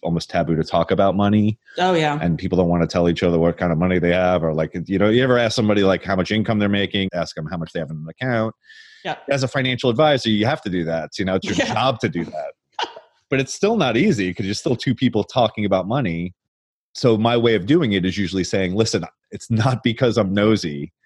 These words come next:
Speaker 1: I just
Speaker 2: Mm-hmm.
Speaker 1: need to know this to help you. You know, there's no way of me helping you unless I know all of this information."
Speaker 2: Yeah.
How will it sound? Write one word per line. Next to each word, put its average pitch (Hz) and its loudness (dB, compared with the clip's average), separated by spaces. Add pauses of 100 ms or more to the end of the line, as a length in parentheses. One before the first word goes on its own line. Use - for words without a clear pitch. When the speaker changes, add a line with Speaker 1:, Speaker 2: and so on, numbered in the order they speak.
(300)
Speaker 1:
I 98 2
just 117 2
Speaker 2:
Mm-hmm. 143 6
Speaker 1:
need 123 4
to 131 2
know 127 4
this 107 0
to 104 -2
help 127 2
you. 80 0
You 95 -2
know, 92 2
there's 101 0
no 131 4
way 131 4
of 117 0
me 120 4
helping 123 0
you 98 2
unless 98 -2
I 101 -2
know 95 2
all 92 4
of 87 -2
this 87 -6
information." 82 -10 (640)
Speaker 2:
Yeah. 160 -6